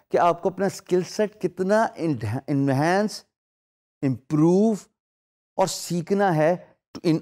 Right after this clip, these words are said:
order to apply as a freelancer, in order to bid as a freelancer on these particular topics within that particular niche,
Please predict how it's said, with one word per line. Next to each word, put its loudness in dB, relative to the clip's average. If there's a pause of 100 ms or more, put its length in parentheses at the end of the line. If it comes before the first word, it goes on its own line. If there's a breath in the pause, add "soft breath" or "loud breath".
order 6 (140)
to 4 (340)
apply 6 (200)
as 2
a 0
freelancer, 0 (140)
in -2
order 2 (140)
to -2 (160)
bid 4
as 2
a 0
freelancer 0 (400 loud breath)
on 2
these 0 (140)
particular 2 (360 loud breath)
topics 0
within -2
that -2
particular -4
niche, -4